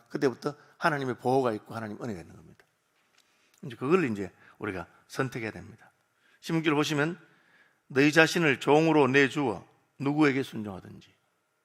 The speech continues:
누구의 종이 될 것인지 선택해라. 죄의 종이 되고 마귀의 종이 될 것인가, 하나님의 종이 되고 의의 종이 될 것인가. 그러면 의의 종이 될 것을 선택했으면 우리는 의를 추구하고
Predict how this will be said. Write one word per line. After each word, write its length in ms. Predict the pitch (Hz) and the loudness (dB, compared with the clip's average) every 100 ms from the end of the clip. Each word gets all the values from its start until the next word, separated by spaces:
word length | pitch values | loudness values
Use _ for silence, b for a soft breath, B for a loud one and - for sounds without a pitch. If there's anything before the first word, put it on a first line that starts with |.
| _ | _
누구의 300 | 143 156 147 | -2 2 2
종이 200 | - 113 | 0 -6
될 140 | 104 | -8
것인지 280 | - - 95 | -10 -12 -14
선택해라. 560 | - 98 - 98 101 - _ _ _ _ _ _ | -12 -14 -14 -16 -18 -20 _ _ _ _ _ _
죄의 260 | 120 123 | 0 0
종이 200 | 120 117 | 0 -2
되고 240 | 113 110 113 | -2 -4 -4
마귀의 320 | 98 110 127 | -6 -2 -2
종이 180 | 117 104 | -2 -12
될 140 | 95 | -12
것인가, 520 | - - 92 104 98 _ b b b b | -16 -16 -14 -14 -14 _ b b b b
하나님의 380 | 143 127 117 110 | 0 0 0 -6
종이 220 | 113 113 | -6 -6
되고 180 | 107 101 123 | -6 -4 -4
의의 120 | 117 | -4
종이 160 | 110 | -4
될 100 | 101 | -10
것인가. 380 | - - 92 92 _ _ _ _ _ _ _ _ | -14 -18 -20 -20 _ _ _ _ _ _ _ _
그러면 280 | 165 185 160 | 0 0 6
의의 220 | 202 208 | 10 10
종이 160 | 208 185 | 10 4
될 100 | 175 | 2
것을 160 | 175 | 0
선택했으면 520 | 165 175 170 165 160 151 | -2 -2 -2 -4 -4 -4
우리는 180 | 160 170 | -2 2
의를 280 | 170 175 165 | 4 4 2
추구하고 520 | 170 156 156 151 | -6 -2 0 -2